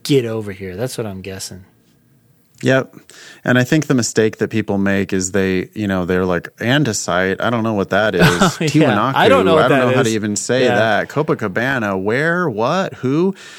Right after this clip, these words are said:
Speaker 2: And they're just, they're getting caught up in details of shit they don't understand. And instead, Ben is imagining a giant green, heavy-ass block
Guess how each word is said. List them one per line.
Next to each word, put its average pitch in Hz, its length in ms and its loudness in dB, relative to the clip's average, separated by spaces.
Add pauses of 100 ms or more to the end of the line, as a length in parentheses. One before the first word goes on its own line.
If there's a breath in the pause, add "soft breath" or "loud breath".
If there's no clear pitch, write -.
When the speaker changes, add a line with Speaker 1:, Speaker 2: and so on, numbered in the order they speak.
(220 loud breath)
Speaker 2:
And 127 160 2
they're 135 120 4
just, 139 360 -4
they're 131 180 0
getting 151 280 0
caught 139 320 -2
up 139 200 -4
in 107 220 -2
details 110 680 -2
of 90 280 -6 (100)
shit - 280 -4
they 107 100 2
don't 104 200 0
understand. 101 600 0
And 90 160 -2 (380 loud breath)
instead, 113 720 0 (120)
Ben 117 300 0
is 101 180 -2 (160)
imagining 127 640 0
a 107 140 2
giant 110 460 -2
green, 123 420 2
heavy-ass 127 720 0
block 95 720 -2